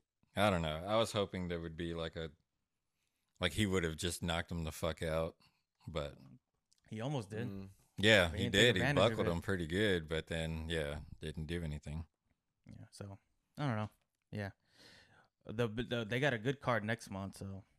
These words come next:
Speaker 2: I'll be watching that too.
Speaker 3: I don't know if too much U F C, but who's fighting next month?
Speaker 2: A lot of people, bro. A lot of people. Too much for me to get into.
Speaker 3: Okay.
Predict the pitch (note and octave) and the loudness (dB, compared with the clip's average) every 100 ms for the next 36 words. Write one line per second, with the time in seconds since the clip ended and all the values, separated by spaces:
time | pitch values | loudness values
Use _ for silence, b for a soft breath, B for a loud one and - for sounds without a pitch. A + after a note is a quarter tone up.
0 | _ _ G2+ G2+ G2 G2 - F#2+ - - | _ _ -14 -12 -10 -12 -14 -16 -8 -4
1 | D#3 F3 E3 C3+ C#3 D#3+ C3+ B2+ D3 D3+ | 2 6 6 4 0 -2 -2 -2 -2 -4
2 | - A#2+ G#2 B2+ C3+ C#3+ C3+ A#2 - A#2 | -4 -4 -2 -4 -2 -2 -2 -8 -10 -14
3 | B2 - _ _ A2 G2 F#2 F#2 F2+ - | -16 -20 _ _ -8 -8 -8 -12 -16 -16
4 | - - - G2+ G2+ - - - - - | -20 -20 -20 -8 -8 -6 -10 -16 -18 -18
5 | - - C3+ B2 - - A#2 A2 G#2 G#2 | -20 -6 -2 -2 0 0 0 -2 -4 -6
6 | - G#2+ G#2 F#2+ F#2 | -6 -8 -4 -4 -4